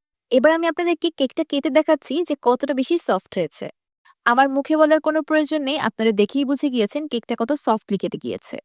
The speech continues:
একদম সফট and স্পঞ্জি একটা কেক, মুখে দিতেই একদম মিলিয়ে যাবে।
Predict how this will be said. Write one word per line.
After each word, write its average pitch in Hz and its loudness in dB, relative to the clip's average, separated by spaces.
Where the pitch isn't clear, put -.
একদম 269 2
সফট 269 2
and 381 -4
স্পঞ্জি 220 2
একটা 175 -4
কেক, - -8
মুখে 254 0
দিতেই 320 0
একদম 226 2
মিলিয়ে 160 0
যাবে। - -8